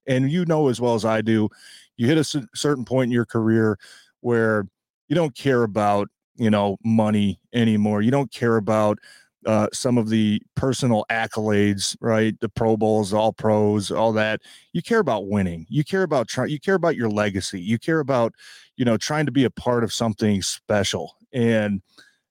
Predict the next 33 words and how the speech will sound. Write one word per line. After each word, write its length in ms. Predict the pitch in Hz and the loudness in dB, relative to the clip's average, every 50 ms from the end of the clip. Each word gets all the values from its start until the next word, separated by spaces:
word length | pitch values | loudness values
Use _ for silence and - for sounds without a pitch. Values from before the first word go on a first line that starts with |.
| _ _ _ _ _ _ _ | _ _ _ _ _ _ _
Taylor 240 | - 156 156 151 139 | 0 2 2 2 2
Decker 300 | 120 139 131 131 127 107 | 0 -2 0 -2 -4 -4
finally 340 | - 127 117 113 110 107 98 | -2 -2 0 0 0 0 2
has 240 | 107 107 101 92 | 2 0 0 0
that 220 | 85 95 90 - - | -2 -2 -2 -2 -4
chance. 520 | - - 92 71 62 58 - - - - _ _ _ _ - | -6 -10 -8 -10 -10 -10 -10 -10 -10 -10 _ _ _ _ -2
And, 600 | 120 117 113 110 107 107 104 101 101 98 101 104 _ - _ | 0 2 2 2 2 2 0 -2 -4 -4 -8 -16 _ -20 _
you 180 | - - 135 131 | -12 -6 -2 0
know, 160 | 107 107 107 | 2 2 0
you, 240 | 110 98 120 139 - | 0 0 -2 -2 -2
you 120 | 120 131 123 | -4 -6 -4
can't 260 | - 139 135 120 110 | -2 -2 -2 0 0
help 200 | 120 117 110 _ | 0 -2 0 _
but 120 | 113 95 | -4 -6
to 60 | - | -6
feel 240 | - - 123 110 95 | -6 -2 -2 -2 0
happy 340 | 87 101 104 101 - 113 98 | -2 -2 -4 -2 -2 -2 -2
for 180 | - - 104 95 | 0 0 0 0
a 80 | 92 | 0
guy 220 | 85 101 98 98 98 | 0 -2 -2 0 0
like 240 | 98 98 92 92 | -2 -2 -4 -2
that. 280 | _ 98 92 90 87 - | _ -2 -2 -2 -2 -2
That's, 420 | - 101 98 90 - - - - _ _ - | 0 -2 0 -2 -4 -10 -10 -10 _ _ -4
like 160 | 110 107 - | -4 -2 -2
I 80 | 110 101 | 0 0
mentioned, 540 | 101 101 95 92 - - 95 92 87 - - - - - _ _ _ | 2 2 2 0 -2 -2 -4 -4 -4 -8 -12 -20 -20 -20 _ _ _
been 180 | 127 120 110 | 0 0 0
through 220 | - 117 110 104 98 | 0 0 0 2 2
a 20 | |
lot 300 | 101 104 98 92 90 - _ _ | 0 0 0 -2 -4 -4 _ _
so 220 | _ - - 113 104 | _ 0 0 0 0
<laughs> 0 | |
far, 480 | - - 185 156 - - 170 156 131 | 0 -2 -2 -2 0 0 0 -2 -2